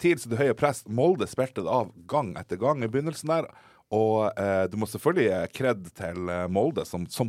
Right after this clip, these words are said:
tør å spille, eh, tar en god del risiko der. Eh, men det tar faktisk ganske lang tid før til klarer å justere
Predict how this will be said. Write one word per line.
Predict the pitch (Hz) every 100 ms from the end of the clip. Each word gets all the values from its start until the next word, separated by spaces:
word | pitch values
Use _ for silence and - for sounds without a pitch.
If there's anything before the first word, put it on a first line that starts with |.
| -
tør | - 175 98 -
å |
spille, | 113 - 127 143 - - 92
eh, | 92 90 92 90 -
tar | 185 113
en | 98 95
god | 180 147
del | 147 113
risiko | 180 - - 62
der. | - - - - - - _ 98
Eh, | 101 101 98 98 98 98 95 _ _ _ - -
men | 131 131 127 _ _ _
det | 117 127
tar | 247 254
faktisk | 196 156
ganske | 135 - 131
lang | 180 117
tid | - - 92
før | - 92 87 -
til | 170 113 -
klarer | 107 110
å | 95
justere | 92 - 185 117 85